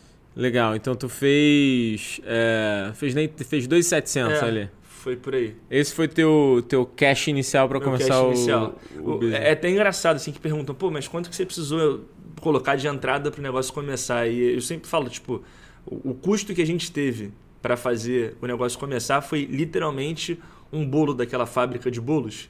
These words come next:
Speaker 1: <laughs> Eu tenho uma franquia dessa.
Speaker 2: Você tem?
Speaker 1: <laughs> Tenho.
Speaker 2: A gente, porque assim, o, o local que a gente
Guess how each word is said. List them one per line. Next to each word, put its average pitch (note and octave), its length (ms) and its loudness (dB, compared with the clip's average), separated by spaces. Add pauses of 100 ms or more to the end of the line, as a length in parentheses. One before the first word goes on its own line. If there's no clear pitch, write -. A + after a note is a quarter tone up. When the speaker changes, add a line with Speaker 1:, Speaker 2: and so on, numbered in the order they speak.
(120)
Speaker 1:
<laughs> - 120 -20
Eu F#3+ 160 6
tenho F#3+ 220 4
uma F3 160 4
franquia D3+ 400 -2
dessa. B2+ 220 0
Speaker 2:
Você D3 100 4
tem? D#3+ 240 4
Speaker 1:
<laughs> - 0 -
Tenho. D3+ 360 4 (200)
Speaker 2:
A A#2 80 -2
gente, C3 320 -4 (100)
porque - 240 -2
assim, D#3 300 -2
o, C3+ 160 2
o C#3+ 100 0
local D3+ 480 4
que C#3 120 -4
a - 20 -4
gente B2+ 400 -8